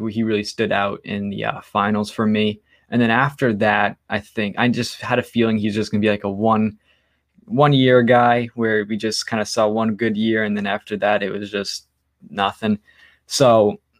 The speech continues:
as long as Siakam can prove something, I mean, he did have twenty-five points in a lo-, in a loss to the Warriors, uh, but still, he's, he missed two game winners <laughs> in the last two games. I mean, if you,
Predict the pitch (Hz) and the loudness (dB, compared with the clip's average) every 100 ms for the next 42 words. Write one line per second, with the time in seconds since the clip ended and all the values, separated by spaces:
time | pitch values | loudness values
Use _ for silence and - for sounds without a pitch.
0 | - 131 139 151 175 151 - - 131 127 | -10 -2 2 4 2 0 -4 0 2 2
1 | 135 139 135 120 - 127 131 135 127 131 | 2 -2 -4 -6 -2 -2 -2 -4 -4 -4
2 | 131 120 117 117 110 104 _ _ _ _ | -4 -2 0 0 0 -4 _ _ _ _
3 | 139 120 156 175 156 151 127 107 104 - | -2 2 2 2 2 4 4 2 -4 -6
4 | 123 120 - 117 104 - 110 104 104 101 | -4 -4 0 0 0 -2 -4 -4 -4 -6
5 | 107 104 104 - 120 113 107 101 120 120 | 0 2 2 0 -4 -2 -2 0 4 4
6 | - 113 107 110 110 110 107 107 101 - | 2 -6 -4 -2 0 0 0 -2 -4 -10
7 | _ _ _ _ _ 113 117 - 127 - | _ _ _ _ _ -8 -8 -6 -6 -4
8 | - 110 117 143 135 117 143 156 143 - | -2 -2 0 0 -2 -2 0 0 -2 -6
9 | - 156 143 127 127 113 101 95 - - | -2 0 0 0 0 -2 -2 -8 -14 -20
10 | _ _ _ _ 127 123 139 - 123 113 | _ _ _ _ -6 -6 -6 -4 -2 2
11 | 113 113 - - 110 98 101 - 104 113 | 2 0 -2 -4 -4 -2 -8 -10 -6 -2
12 | 120 131 139 135 143 | 0 0 0 -2 -4